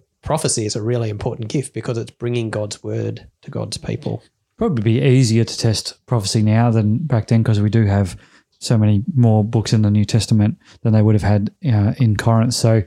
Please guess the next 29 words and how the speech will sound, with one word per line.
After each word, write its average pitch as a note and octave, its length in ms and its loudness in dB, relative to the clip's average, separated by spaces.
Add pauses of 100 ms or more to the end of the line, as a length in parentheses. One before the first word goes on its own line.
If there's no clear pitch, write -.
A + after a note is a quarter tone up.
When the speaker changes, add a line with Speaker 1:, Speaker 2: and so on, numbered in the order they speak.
(540)
Speaker 2:
y-, - 180 -8
you D3 120 -2
know, A#2 100 4
that's C3 220 2
an B2+ 60 2
advantage A2+ 640 0
we B2+ 140 2
have. G2+ 240 0
It's B2 80 0
still - 180 0
important G#2 380 0
to - 40 -8
test A2 280 0
it, C#3 120 0 (100)
<laughs> C3 80 -6
yeah. D3 280 -2 (400)
Um, G#2+ 400 0
but B2+ 180 0
probably A2+ 560 2 (220)
we C3+ 140 0
could C3 180 0
cope C#3 320 0
with A2+ 140 2
a - 20 -12
bit A#2 160 0
more A2 160 0
chaos G#2 460 -2
these G#2+ 240 -2
days, - 400 -6